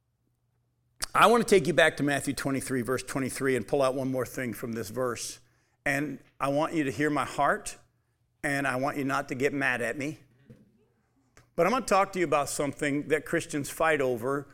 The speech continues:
but they, they fight over it because they get focused on the letter of the law, not the heart of the law.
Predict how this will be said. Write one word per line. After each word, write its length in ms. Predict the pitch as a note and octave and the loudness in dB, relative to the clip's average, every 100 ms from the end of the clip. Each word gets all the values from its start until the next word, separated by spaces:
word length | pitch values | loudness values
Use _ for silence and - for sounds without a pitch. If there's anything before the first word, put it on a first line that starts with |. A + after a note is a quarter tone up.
| _ _ _ _ _ _ _ C#3+ | _ _ _ _ _ _ _ -2
but 140 | D3 | 2
they, 340 | E3 E3+ F3 - - | 4 4 0 -8 -8
they 380 | F3 E3 F#3+ F#3+ G3+ F3+ | 0 4 4 2 -8 2
fight 220 | G#3 G#3+ | 4 6
over 260 | G3+ D#3+ E3 | 6 4 0
it 120 | D3 | -2
because 340 | D3 F3+ C#3+ | -2 0 2
they 120 | D#3+ | 2
get 160 | D#3+ E3+ | 0 0
focused 360 | E3 D3 C#3+ D#3 | 2 0 0 -2
on 120 | C3+ | 0
the 60 | |
letter 300 | C3+ D3+ D#3+ | 2 4 4
of 60 | C#3+ | 4
the 80 | B2+ | 2
law, 380 | A#2+ A2 A2 - - _ _ _ _ _ _ - | 2 0 -2 -6 -20 _ _ _ _ _ _ -6
not 260 | C3 B2+ | -2 -2
the 80 | C3 | -2
heart 220 | A#2 C3+ | 2 2
of 80 | A#2+ | 2
the 60 | G#2+ | -2
law. 260 | G2+ - | -6 -8